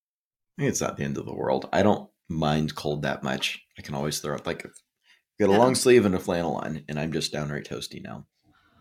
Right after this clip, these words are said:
Speaker 1: But
Speaker 2: What I hate
Speaker 1: a nice
Speaker 2: about
Speaker 1: warm cup
Speaker 2: our
Speaker 1: of coffee would help.
Speaker 2: The dumbest thing, there are two really dumb things about, like, wh-, where our thermostat is placed.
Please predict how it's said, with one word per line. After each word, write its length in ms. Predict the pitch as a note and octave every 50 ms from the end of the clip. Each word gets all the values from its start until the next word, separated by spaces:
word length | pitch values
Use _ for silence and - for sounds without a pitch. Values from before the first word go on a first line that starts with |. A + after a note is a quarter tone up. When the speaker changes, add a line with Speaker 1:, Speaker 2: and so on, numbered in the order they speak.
| _ -
Speaker 1:
But 120 | A2+ -
Speaker 2:
What 120 | - C4 C#4+
I 100 | C#4+ D4
hate 160 | C#4 D4+ D#4+ F#4+
Speaker 1:
a 20 |
nice 160 | G4+ - - D#4
Speaker 2:
about 140 | D4+ C#4 C4+
Speaker 1:
warm 160 | C#4 C4 B3
cup 100 | G#3+ A3+
Speaker 2:
our 140 | A#3 B3 B3
Speaker 1:
of 60 | -
coffee 260 | A2+ G2 - - F2
would 100 | D2+ -
help. 260 | D2 D2 - - - - _ _ _ _ _ _ _ _ _ _ _ _ _ _ _ _ _ _
Speaker 2:
The 80 | D4 C4
dumbest 360 | A#3+ C#4+ D#4 F#4+ A4 F#4 - -
thing, 360 | D#4+ D#4 D4 D4 C#4 - - _ _
there 120 | B3+ C4
are 40 | C4
two 160 | - D4+ D4
really 160 | D4 C#4+ C4+
dumb 200 | A#3+ A3 G#3+ G#3+
things 200 | G3+ G#3 G3+ G3+
about, 320 | F#3 F3 E3+ E3 D#3+ - -
like, 180 | F3+ E3+ -
wh-, 360 | - - - E3+ F3+ - - -
where 240 | F#3+ F#3 F3 F3 E3+
our 200 | - E3 E3+ F3
thermostat 580 | F3 F3 E3 D#3+ E3+ E3+ F3 - - D#3 D#3 D#3
is 120 | D#3 D#3 -
placed. 420 | - D#3+ D3 C#3+ D#3 E3+ -